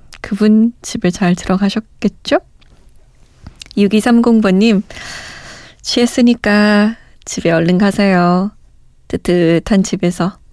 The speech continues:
주무셔야죠, 이제. 손영탁 씨, "솜디, 건강 조심하길 바래요. 독감이 유행이라서 병원에 아픈 사람 나만 있는 줄 알았는데 그게 아닙니다.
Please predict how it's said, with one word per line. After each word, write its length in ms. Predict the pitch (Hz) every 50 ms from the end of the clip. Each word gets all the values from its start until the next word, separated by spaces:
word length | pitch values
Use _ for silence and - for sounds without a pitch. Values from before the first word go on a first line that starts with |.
| - - - _ _ _ _ - - - -
주무셔야죠, 680 | - - - 202 190 190 - 220 214 214 214 214 208 202
이제. 400 | 196 196 - - 196 226 302 370 - - - - - _ _ _ _ - - - - - - _ _ _ _ _ _ - - - - - - - - - - - -
손영탁 760 | - - 320 330 320 311 226 175 170 185 208 - 262 254 -
씨, 400 | - - - - 170 160 170 190
"솜디, 560 | - - 285 302 302 294 311 302 294 220 160 -
건강 480 | - - 190 185 196 196 226 220 220
조심하길 580 | 214 - 202 196 - 240 233 233 226 226 220 220
바래요. 720 | 214 208 202 202 196 190 190 190 196 208 214 202 180 175 175 - - - - - - -
독감이 580 | - - - - - 220 220 220 220 220 202
유행이라서 800 | 185 185 196 208 214 214 214 208 196 196 - 196 196 202 214 214
병원에 480 | - - 202 180 190 202 202 202 202 196
아픈 380 | 165 175 175 - - 220 214
사람 300 | 208 208 190 196 190 185 - - - - - - -
나만 380 | - 165 185 190 185 214 233 233
있는 320 | 240 226 220 220 214 208
줄 160 | 202 208 208 202
알았는데 420 | 202 196 196 190 190 190 202 254
그게 220 | 254 - - 240 247
아닙니다. 840 | 220 226 226 247 254 269 277 269 - 190 180 185 190 196 196 202